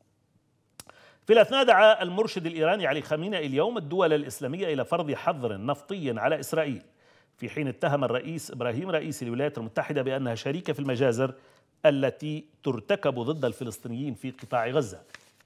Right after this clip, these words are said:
وقال خامنئي إن من واجب الدول الإسلامية أن تمنع إرسال النفط والوقود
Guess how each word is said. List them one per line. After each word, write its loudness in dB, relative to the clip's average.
وقال 2
خامنئي -4
إن -4
من -4
واجب -2
الدول 0
الإسلامية -6
أن -6
تمنع -2
إرسال -2
النفط -4
والوقود -4